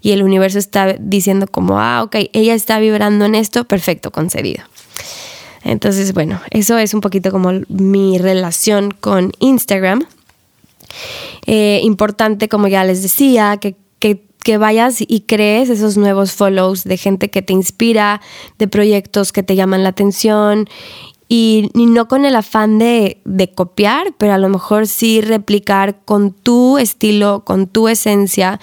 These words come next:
conectando con esa chispa que te hace ser diferente y que por ello la gente y la comunidad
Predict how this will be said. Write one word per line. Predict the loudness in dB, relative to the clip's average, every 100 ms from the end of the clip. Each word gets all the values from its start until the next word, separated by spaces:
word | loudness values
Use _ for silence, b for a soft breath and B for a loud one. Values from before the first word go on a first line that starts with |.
| B B B -6
conectando | 0 0 0 0 0 0
con | 0
esa | 0 0
chispa | -2 -4 -2 -4
que | -4
te | -4
hace | -4 -2 -4
ser | -2 -2 -2
diferente | -2 -2 0 2 0 -2 -6 -12 -14 _ B B B B
y | -2 0 0
que | 0 -2
por | 0 0 2
ello | 2 2 2 2 0
la | 0
gente | -2 -4 -2 0 -2
y | -2
la | -2 0
comunidad | 0 2 2 0 0 -2